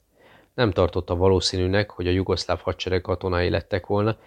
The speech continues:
hiszen nem látott a vállapjukon fegyvernemjelet. Úgy tűnt, igen büszkék magukra, egymás után rendelték az italokat. Sligovicát ittak sörrel, ami halálos kombináció. Néhány kör után az őrnagy már éppen készült átvonulni az étterembe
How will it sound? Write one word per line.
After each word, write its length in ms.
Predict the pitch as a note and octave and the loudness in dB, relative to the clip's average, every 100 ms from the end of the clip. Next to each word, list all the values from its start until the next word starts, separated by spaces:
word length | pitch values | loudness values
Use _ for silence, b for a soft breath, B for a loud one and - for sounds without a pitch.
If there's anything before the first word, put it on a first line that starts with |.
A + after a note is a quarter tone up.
| b b | b b
hiszen 300 | - - A2+ | -4 0 4
nem 160 | G2+ | 4
látott 400 | F2+ F2 - F2+ | 4 4 2 -4
a 40 | F#2+ | 2
vállapjukon 680 | F#2 F2+ E2+ - F2+ F#2 | 4 6 4 0 -4 -4
fegyvernemjelet. 960 | E2+ F#2+ E2 E2 D#2 D2+ E2 E2 F2 - _ _ b b b _ | -2 -2 2 2 2 0 -2 -4 -6 -14 _ _ b b b _
Úgy 180 | G#2+ F#2 | -2 -2
tűnt, 260 | - A2 - | 0 -2 0
igen 280 | G#2 F#2 | 2 2
büszkék 360 | F2+ G2 - F2 | 2 0 -2 -2
magukra, 460 | G2+ G2 F#2 A#2+ B B _ | 0 0 2 0 B B _
egymás 360 | B2 G2+ F#2 | 0 2 0
után 220 | F#2+ F#2 F#2 | 0 2 4
rendelték 520 | G2+ F2+ E2 F2 E2+ | 4 4 2 -2 -4
az 100 | D#2+ | -6
italokat. 600 | D#2+ E2+ E2+ - - _ _ _ b b b | -4 -4 -4 -6 -14 _ _ _ b b b
Sligovicát 680 | - B2 G#2 F#2 F2+ F2+ E2 | -2 2 4 4 2 0 0
ittak 280 | F2+ F2 - | -4 -4 -4
sörrel, 480 | - G2 A2+ B2+ b b _ | -2 2 4 2 b b _
ami 180 | G#2+ G2+ | -2 0
halálos 520 | - G2 - - - | 6 6 6 0 -4
kombináció. 800 | F2+ E2+ F2 E2 - - F#2+ F#2 _ _ _ | -4 -2 -2 -4 -8 -10 -10 -12 _ _ _
Néhány 400 | - B2 G2+ F2 | -6 0 2 2
kör 160 | E2+ G2 | 2 0
után 280 | F2+ F#2+ F2 | 0 -2 -4
az 140 | F2+ - | -6 -4
őrnagy 320 | A2 A2 G2+ | 0 2 2
már 160 | G2+ | 0
éppen 340 | G#2 A2+ - F2 | 0 -2 -2 -4
készült 460 | - G2 - F2+ | -2 -2 -4 -2
átvonulni 520 | - G2 - F#2+ F2+ F2 | 2 0 0 -2 0 -2
az 160 | E2 | -4
étterembe 640 | - G2 - G2+ G#2 A2 | -6 -6 -2 -2 0 0